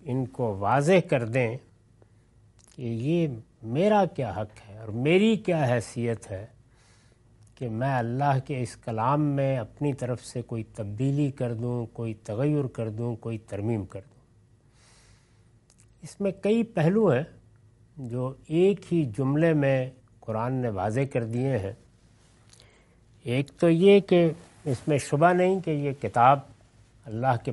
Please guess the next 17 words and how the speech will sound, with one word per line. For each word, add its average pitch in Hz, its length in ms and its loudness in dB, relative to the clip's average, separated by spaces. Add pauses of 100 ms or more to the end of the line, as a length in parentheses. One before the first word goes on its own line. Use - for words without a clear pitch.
پیغمبر 113 420 -2
پر 135 180 -4
نازل 127 400 -4
ہوئی 117 320 -2
ہے، 104 80 -6 (1080)
اس 131 260 -10
میں 175 120 2
بھی 175 180 0
کوئی 160 340 0
شبہ 156 260 2
نہیں 175 220 2
کہ 160 160 -2
اللہ 131 380 -2
نے 147 120 -2
اس 127 240 -4
ہستی 190 400 -2
کو 147 200 -2